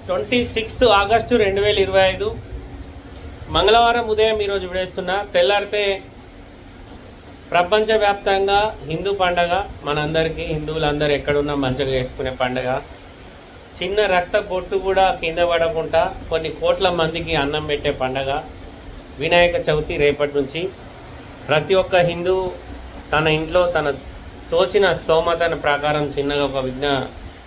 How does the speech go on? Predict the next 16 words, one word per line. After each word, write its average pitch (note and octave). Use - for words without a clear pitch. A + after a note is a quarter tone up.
విఘ్న-, C#3+
విఘ్నరాజుని D3
తెచ్చుకొని C3+
పెట్టుకొని, C3
కొంతమంది D#3
త్రీ D3+
డేస్, D3+
కొంతమంది C3+
ఫైవ్ C3
డేస్, C3+
కొంతమంది B2
నైన్ B2+
డేస్ B2
ఇట్లా B2
పెట్టుకొని B2+
విఘ్నరాజుని, D3+